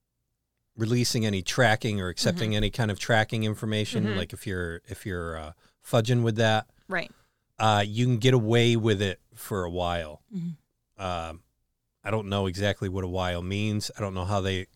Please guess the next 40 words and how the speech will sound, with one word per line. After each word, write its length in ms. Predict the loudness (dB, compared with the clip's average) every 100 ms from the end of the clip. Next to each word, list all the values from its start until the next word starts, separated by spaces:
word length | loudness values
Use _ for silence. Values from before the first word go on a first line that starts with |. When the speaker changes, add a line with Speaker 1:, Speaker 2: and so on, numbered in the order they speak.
| -6
Speaker 1:
'cause 240 | -4 -4 2
I 140 | 4
don't 180 | 6 4
really 220 | 6 6
have 160 | 6 4
much 240 | 0 -4
problems 420 | -4 -4 -4 -10 -12
with 140 | -14
it, 100 | -16 _ _ -16
with 100 | -12
the 80 | -8
New 100 | -8
York 120 | -6 -8
Speaker 2:
Hmm. 40 |
Speaker 1:
Times 380 | -8 -12 -14 -16
and 80 | -16
all 160 | -18
that. 220 | -20 -20 _ _ _ _ _ _ _ _
So, 360 | -10 -8 -8 -12 _ _ _ _ _ 0
Speaker 2:
Huh. 200 | 2 2 _ _ _ _ _ -4
Speaker 1:
yeah. 100 | -2
Uh, 40 | 2
just 220 | 2 6
Speaker 2:
Good 20 |
Speaker 1:
a 20 | 8
Speaker 2:
to 40 | 10
Speaker 1:
little 180 | 10 6
Speaker 2:
know. 60 |
Speaker 1:
clue 340 | 2 6 8 8
for 200 | 8 8
everyone 420 | 8 8 6 8
that 180 | 6 4
gets 160 | 0 0
frustrated 520 | 0 2 2 0 2
behind 280 | 0 0 2
Speaker 2:
Fair 260 | 4 6
Speaker 1:
the 60 | 6
paywall. 40 |
Speaker 2:
enough. 380 | 6 4 0 -6 -12 _ _ _ _ 0
Speaker 1:
Yeah. 240 | 4 4